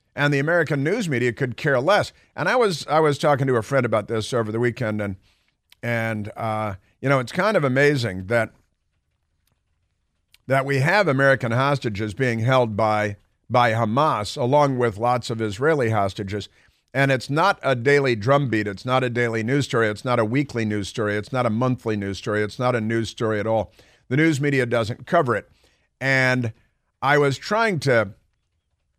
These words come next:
figure out why that is. Why, why would we have Nightline being born and being made big because they're day one twenty-one, America held hostage, and there's nothing here. Nothing. Not a peep.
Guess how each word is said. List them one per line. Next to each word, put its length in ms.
figure 480
out 240
why 300
that 260
is. 260
Why, 500
why 280
would 200
we 160
have 400
Nightline 760
being 300
born 400
and 340
being 280
made 340
big 320
because 640
they're 240
day 280
one 320
twenty-one, 720
America 500
held 280
hostage, 600
and 440
there's 340
nothing 540
here. 360
Nothing. 540
Not 260
a 40
peep. 420